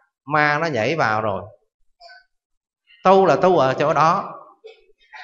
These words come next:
Chứ còn tu bây giờ thì dễ rồi. Cho nên chúng ta phải hiểu được mình học để áp dụng được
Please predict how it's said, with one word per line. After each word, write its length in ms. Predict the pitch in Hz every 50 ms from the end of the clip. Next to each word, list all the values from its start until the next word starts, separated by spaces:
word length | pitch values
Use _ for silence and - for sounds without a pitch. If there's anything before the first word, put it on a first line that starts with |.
| - - - - _ _ _ _ _ _ _ _ _ _ _ _ _ _ _ -
Chứ 80 | 196 190
còn 200 | 165 147 151 151 -
tu 200 | 180 185 185 180
bây 120 | 185 185
giờ 220 | 170 160 143 139 135
thì 80 | 143 139
dễ 320 | 135 139 131 120 127 185
rồi. 240 | 202 175 135 110 90 90 87 - - - - _ _ _ _ _ _ _ _ _
Cho 100 | - 180
nên 280 | 185 190 185 185 180 180 180
chúng 160 | 208 226 226
ta 160 | 208 190 180 180
phải 200 | - 139 131 139
hiểu 400 | 127 120 110 107 120 156 202 190
được 240 | 156 131 123 110 - - - - - - - - _ _ _ _ _ _ _ _ _ _ _ _
mình 220 | - 139 147 127 123
học 260 | 113 - 160 151 147 - - - - - - - - - _ _ _ _ _ _
để 280 | - 127 120 120 139 160 - - -
áp 240 | 170 196 220 254 269 - - 151
dụng 220 | 147 151 - - - - - - - - - -
được 300 | 135 135 131 131 123 117